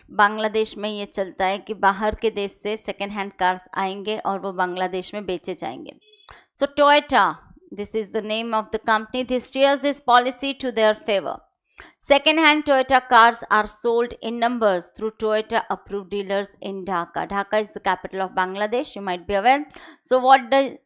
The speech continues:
क्या है, अभी देखो एग्जांपल क्या दिया है कि जो ये गवर्नमेंट पॉलिसी है, इसका इम्पैक्ट कैसे चलता है। बांग्लादेश में अलाउड है सेकंड हैंड फॉरेन कार्स आके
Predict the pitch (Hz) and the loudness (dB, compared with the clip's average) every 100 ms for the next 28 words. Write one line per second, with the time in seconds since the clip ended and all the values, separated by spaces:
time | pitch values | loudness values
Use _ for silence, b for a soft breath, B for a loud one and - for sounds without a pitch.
0 | _ - - - 262 254 285 277 277 - | _ -20 -20 -2 6 6 6 0 -2 -10
1 | _ - 226 254 233 226 196 - 220 - | _ -2 0 2 0 0 -6 -8 -10 0
2 | 247 254 - 262 269 262 262 254 277 269 | 2 2 -4 -2 0 2 4 2 2 -4
3 | b b b - 285 254 294 294 262 240 | b b b -4 -4 0 2 2 2 2
4 | 240 254 262 269 226 214 208 - 220 226 | 2 0 -4 0 0 0 -4 -6 -4 0
5 | 240 226 - 208 196 - 208 - 202 - | 0 0 -2 -2 -2 -4 -6 -2 -6 -6
6 | 190 185 - 120 - _ _ _ _ _ | -8 -10 -6 -8 -10 _ _ _ _ _
7 | _ - _ 196 226 240 262 262 269 - | _ -20 _ 2 4 6 6 6 4 4
8 | 254 254 247 254 254 240 220 233 226 220 | 4 6 6 4 0 -4 -2 -2 -2 0
9 | 220 214 220 202 208 214 202 - 226 | 0 0 0 2 2 2 0 -2 -4